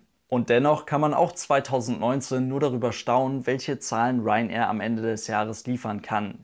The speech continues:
Die Fluggesellschaft fliegt zum aktuellen Zeitpunkt mit einer Gewinnmarge von rund zwanzig Prozent. Das bedeutet, von tausend umgesetzten Euros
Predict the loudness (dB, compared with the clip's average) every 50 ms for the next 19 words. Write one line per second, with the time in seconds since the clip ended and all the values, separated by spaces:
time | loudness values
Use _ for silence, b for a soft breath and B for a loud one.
0 | _ -14 -10 -8 -4 -2 -2 0 2 2 0 0 0 -2 -4 -4 -6 -6 -8 -6
1 | -6 -8 -8 -4 -4 -4 -4 -4 -4 -4 -4 -2 0 0 0 0 0 -2 -6 -6
2 | -4 -4 -4 -2 -2 -2 -2 -4 -4 -2 -2 -2 0 2 2 2 2 0 0 0
3 | 0 0 -2 -4 -8 -10 -8 -6 -6 -6 -6 -6 -6 -4 -4 -4 -4 -6 -8 -4
4 | -2 -2 -2 -2 -4 -8 -8 -10 -10 -10 -10 -8 -6 -2 -2 -2 -2 -2 -6 -14
5 | -20 _ _ _ _ _ -14 -14 -10 -8 0 2 4 4 4 4 2 2 2 B
6 | B B B B B -4 -2 -2 -2 -2 0 0 0 0 0 -2 -4 -4 -4 -4
7 | -4 -4 -2 -2 -2 -2 -2 -6 -8 -2 0 2 2 4 4 4 2 2 2 -2